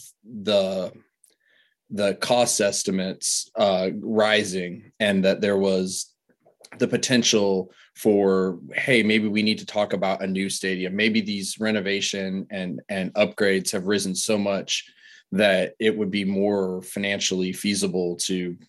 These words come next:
build a whole new facility. Um, I heard, I heard about that about three weeks ago. And then through what I would describe as, you know, tough reporting, was able to get, uh, confirmation from the mayor's office and the Titans.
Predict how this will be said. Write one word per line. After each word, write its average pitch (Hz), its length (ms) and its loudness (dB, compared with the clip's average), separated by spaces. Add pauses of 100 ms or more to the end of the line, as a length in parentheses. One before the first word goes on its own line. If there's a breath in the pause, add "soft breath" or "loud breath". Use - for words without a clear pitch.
(460)
build 101 240 4
a 92 60 0
whole 95 200 0
new 98 160 2
facility. 95 800 -4
Um, 95 400 -4 (300 loud breath)
I 123 80 -2
heard, 147 160 2
I 135 80 2
heard 160 160 4
about 147 240 4
that 131 300 2
about 107 340 0
three 110 160 -4
weeks 104 300 -4
ago. 104 420 0 (300 soft breath)
And 107 180 2
then 101 240 0
through 98 560 -2
what 104 160 0
I 104 160 4
would 98 240 -2
describe 98 560 -2
as, 92 500 -6
you 107 120 0
know, 92 240 -4 (880)
tough - 280 2
reporting, 104 640 2
was 101 160 0
able 98 280 0
to 95 340 -6 (140)
get, - 280 0 (180)
uh, 98 180 4
confirmation 98 680 0
from 95 240 -2
the 95 80 0
mayor's 98 280 0
office 95 360 -4
and 95 160 -6
the 92 140 -8
Titans. 101 720 -8